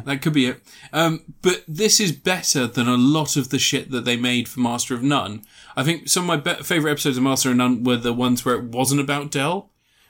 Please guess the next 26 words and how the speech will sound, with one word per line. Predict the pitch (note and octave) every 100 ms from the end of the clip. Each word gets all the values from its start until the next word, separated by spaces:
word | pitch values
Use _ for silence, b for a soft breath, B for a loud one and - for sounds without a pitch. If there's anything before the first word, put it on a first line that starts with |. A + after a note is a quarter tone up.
| -
Like, | C#3 C#3+ -
they | C#3+
had | D#3
an | D3
episode | C#3+ - C#3
where | C3
it |
was | B2
three | - D3+ C3
relationships | B2 B2+ B2+ B2 B2+ -
and | B2
they | A2+
showed | - B2
you | A2+
sort | C3+ A2
of | A2
the, | B2 A2+ A2 b b b b
the | B2 A#2+ A2+
two | A2 D3
parties | C3 B2+ B2 A#2+ A2
in | A#2+ - A#2
each | A#2 A2
of | A#2
those | G#2+
relationships. | A2 A#2+ A#2+ A#2 A2
It, | -